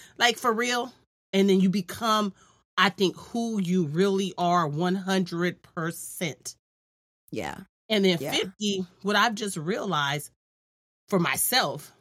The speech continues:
Speaker 2: Yeah.
Speaker 1: because I'm saying I'm fifty, <laughs> fifty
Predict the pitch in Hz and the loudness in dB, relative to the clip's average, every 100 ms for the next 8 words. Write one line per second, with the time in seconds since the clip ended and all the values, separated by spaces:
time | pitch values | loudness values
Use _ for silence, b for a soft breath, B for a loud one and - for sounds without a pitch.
0 | _ 185 147 - - _ _ _ - _ | _ 0 0 -2 -14 _ _ _ -20 _
1 | _ _ 165 165 165 - 180 180 202 247 | _ _ -8 -6 -6 -2 0 0 0 -4
2 | 208 202 - - _ b b b b _ | -2 -2 -2 -8 _ b b b b _
3 | _ _ 294 392 - 233 214 208 | _ _ 0 0 0 0 0 0